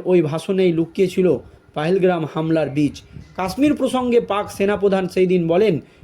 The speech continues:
"কাশ্মীর আমাদের জিউগুলার ভেন ছিল, আছে, থাকবে। কাশ্মীরের বীর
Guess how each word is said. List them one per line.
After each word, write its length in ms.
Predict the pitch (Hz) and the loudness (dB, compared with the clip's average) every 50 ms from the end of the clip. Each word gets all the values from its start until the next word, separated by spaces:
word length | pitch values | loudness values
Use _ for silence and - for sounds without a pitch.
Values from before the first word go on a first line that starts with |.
| - - - | -20 -14 -8
"কাশ্মীর 420 | - 170 175 - - 196 196 180 - - | -6 -6 -6 -4 0 2 2 2 0 -2
আমাদের 440 | 147 160 175 185 185 180 170 135 107 - - - - - - - - - - _ - 190 | -2 0 0 2 2 2 2 2 -2 -6 -14 -20 -20 -20 -20 -20 -20 -20 -20 _ -8 -4
জিউগুলার 840 | 143 170 240 262 262 247 208 156 165 147 175 190 - 202 180 131 110 - - _ _ _ _ - | 0 0 2 2 2 0 -2 -6 -2 0 2 2 2 2 0 -4 -6 -10 -14 _ _ _ _ -6
ভেন 280 | 139 135 165 180 185 170 | -2 0 0 2 0 -2
ছিল, 340 | - - 175 156 151 127 110 - - _ _ _ _ | 0 0 2 2 2 0 0 -4 -12 _ _ _ _
আছে, 360 | - 160 180 180 - 226 214 | -8 -8 -8 -4 0 0 0
থাকবে। 500 | 208 - - 175 156 143 147 151 139 117 - - _ _ - _ _ | 0 0 -6 -6 -6 -2 0 0 0 0 -2 -8 _ _ -20 _ _
কাশ্মীরের 560 | 165 170 170 - - 196 208 196 190 175 151 | -6 -6 -6 -4 0 2 4 4 4 4 2
বীর 300 | 143 180 196 175 135 | 0 2 0 0 0